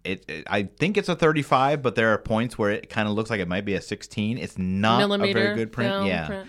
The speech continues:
Speaker 2: yeah.
Speaker 1: And, um, eh, you know, it's, it's watchable. It's still very watchable, but I have no doubt that the Criterion is, you know, they, I'm sure they went to the trouble of hunting down either the original negative or a beautiful fine grain to take this from, because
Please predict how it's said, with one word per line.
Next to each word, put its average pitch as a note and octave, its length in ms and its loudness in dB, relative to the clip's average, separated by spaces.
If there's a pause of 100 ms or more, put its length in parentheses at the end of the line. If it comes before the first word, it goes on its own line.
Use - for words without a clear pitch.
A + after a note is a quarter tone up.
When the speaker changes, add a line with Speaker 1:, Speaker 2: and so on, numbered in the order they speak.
Speaker 2:
yeah. F#3 140 -12 (220)
Speaker 1:
And, G#2 520 2
um, F#2+ 680 2
eh, D2 260 -10
you B2+ 140 -2
know, G2 220 2
it's, G#2 180 -4
it's C3 180 -2
watchable. B2 680 4
It's G2 100 -6
still D#3+ 200 0
very A2+ 180 4
watchable, F2+ 560 -2 (320)
but F#2+ 100 2
I G2+ 120 4
have A#2 120 2
no G#2+ 140 0
doubt F2+ 260 0
that F2 140 -6
the F2 140 -8
Criterion F#2 960 -2
is, E2+ 460 -6
you G2 60 -4
know, D#2+ 220 -4
they, G2 160 2 (420)
I'm F#2 120 0
sure B2 240 2
they A#2 300 6
went A2+ 200 2
to G#2 40 -6
the F#2+ 80 -4
trouble E2+ 380 -4 (300)
of F2 520 -4
hunting B2+ 340 2
down G#2 240 6
either G#2+ 280 2
the F2+ 100 0
original G2+ 240 0
negative F#2+ 400 0
or F#2 200 0
a F2 100 -2
beautiful G2 400 -4
fine F#2 340 -2
grain F2 280 -4
to - 60 -20
take - 200 -8
this F2+ 100 -12
from, D#2 240 -6
because E2+ 320 -4